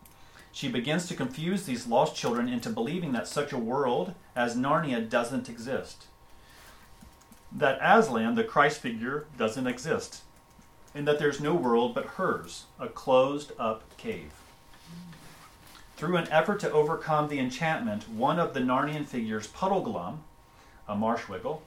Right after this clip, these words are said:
burns himself and he starts to come to his senses.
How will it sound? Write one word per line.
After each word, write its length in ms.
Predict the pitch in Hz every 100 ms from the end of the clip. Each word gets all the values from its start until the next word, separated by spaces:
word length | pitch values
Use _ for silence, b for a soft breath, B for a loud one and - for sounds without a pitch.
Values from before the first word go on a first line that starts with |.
| - B B B B B
burns 480 | 104 135 156 185 190
himself 520 | 175 - 104 104 -
and 180 | 127 117
he 100 | 123
starts 440 | - 131 127 -
to 100 | -
come 320 | 123 - 110 113
to 380 | - 117 113 110
his 140 | 110 101
senses. 560 | - 90 - - -